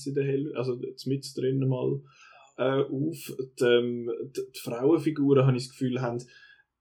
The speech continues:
ähnliche Funktionen teilweise. Sie machen da wenigstens noch ein bisschen, bei Fast and Furious machen sie noch ein bisschen etwas Eigenes mit, äh,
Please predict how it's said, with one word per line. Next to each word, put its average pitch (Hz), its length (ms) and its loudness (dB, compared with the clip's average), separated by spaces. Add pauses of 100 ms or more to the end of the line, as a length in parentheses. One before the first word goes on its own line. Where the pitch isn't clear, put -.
(200)
ähnliche 143 680 -4
Funktionen 143 1120 -4
teilweise. 156 380 -2
Sie 127 80 -4
machen 123 260 2
da 120 180 6
wenigstens 127 360 2
noch 123 80 -2
ein 120 100 0
bisschen, 120 240 -2
bei 120 180 4
Fast 120 320 2
and 117 100 -10
Furious 139 280 4
machen 113 240 -4
sie - 120 -8
noch 113 80 -6
ein - 40 -6
bisschen 113 180 -6
etwas - 280 -6
Eigenes 120 480 -6
mit, - 260 -10
äh, - 200 -6